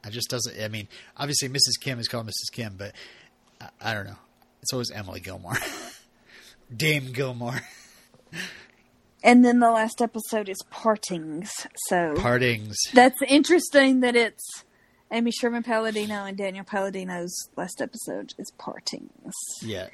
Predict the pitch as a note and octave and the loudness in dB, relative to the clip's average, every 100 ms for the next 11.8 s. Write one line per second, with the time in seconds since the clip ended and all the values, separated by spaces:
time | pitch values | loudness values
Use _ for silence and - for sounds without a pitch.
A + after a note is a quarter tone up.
0 | - A2+ A2+ - - D4+ C#4+ C4+ B3+ D3+ | -14 -10 4 8 10 10 10 8 6 4
1 | D3 C#3+ C#3 - B2 A#2 - - - _ | 2 2 0 -2 -2 -4 -6 -16 -20 _
2 | A2+ A2+ A#2 A#2+ A#2 A2 A2+ A#2 A2+ - | -12 -10 -4 -2 -2 -4 -4 -6 -6 -10
3 | - G2+ G#2 G#2 G2+ G#2 A2 G2+ G#2 G2+ | -14 -14 -12 -12 -8 -4 -4 -6 -6 -8
4 | F#2+ G#2+ G#2 G#2 G2 G2 - G2 G2+ - | -8 -8 -6 -6 -6 -4 -4 -4 -8 -8
5 | G2+ F#2 F#2+ - F#2 F#2+ _ _ - - | -8 -8 -6 -6 -6 -12 _ _ -20 -20
6 | - - _ - - A3 G#3+ A3 G#3+ G#3+ | -20 -20 _ -20 -6 2 4 4 4 4
7 | G3+ F3+ F3+ - _ - - - - C4+ | 6 6 4 -2 _ -20 -8 4 8 10
8 | C#4 C4+ A#3 - _ - A3+ C4+ A3+ - | 8 8 2 -2 _ 0 6 6 4 -2
9 | - B3 A#3+ A3+ A3+ A3 - - B3 A#3 | 2 6 6 4 0 -6 -10 -4 -2 0
10 | A3+ G#3+ G#3 - G#3 A#3 - - - - | -2 -4 -10 -12 -10 -10 -12 -16 -18 -18
11 | - _ G#3+ A3 G#3 G3 F#3+ | -20 _ -4 -2 -2 -6 -10